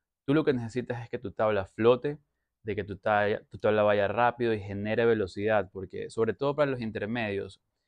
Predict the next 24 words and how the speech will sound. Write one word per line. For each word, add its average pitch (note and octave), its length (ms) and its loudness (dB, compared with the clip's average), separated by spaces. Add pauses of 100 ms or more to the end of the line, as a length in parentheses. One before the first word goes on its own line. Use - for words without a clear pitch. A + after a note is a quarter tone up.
(200)
eh, G2+ 440 -4
cuando G#2 480 -2
estás B2+ 560 -4
en A2 220 -6
esa A2+ 180 -4
etapa A2+ 480 -2
de G2 180 -2
que G2 380 -10
estás G2+ 500 -4
pasando A2 400 -4
a A2 60 -4
un G#2+ 80 -4
nivel G2+ 500 -2
intermedio G#2 640 -4
avanzado, G#2 580 -4 (500)
tú D3+ 120 2
lo F3 80 2
que C3 120 0
quieres C3+ 220 -4
es C3+ 120 -12
generar A2 480 4
velocidad, A2+ 460 2
que G2 120 -10
tu G2 160 -18